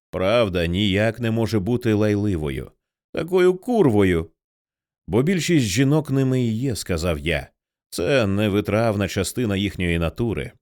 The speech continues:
Питання в тім, що нам з цим робити». Проте підступник усередині мене вже подумав про старий колодязь позаду корівника,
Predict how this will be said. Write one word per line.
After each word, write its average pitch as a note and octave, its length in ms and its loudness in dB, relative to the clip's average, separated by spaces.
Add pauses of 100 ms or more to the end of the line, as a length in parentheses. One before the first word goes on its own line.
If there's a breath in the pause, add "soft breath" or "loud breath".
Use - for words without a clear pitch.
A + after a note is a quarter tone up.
(200)
Питання F2+ 480 0
в C#2+ 60 -6
тім, A2 300 -2
що G2+ 220 -2
нам G2+ 180 -2
з - 60 -12
цим F#2+ 220 -2
робити». F2+ 580 -4 (800)
Проте A2+ 260 2
підступник D#3+ 640 -2
усередині C3+ 500 0
мене D3+ 300 0
вже A#2 240 -2
подумав B2+ 600 -2
про A2+ 200 0
старий A2 440 -4
колодязь A2 580 -4
позаду G2+ 440 -4
корівника, F2 640 -8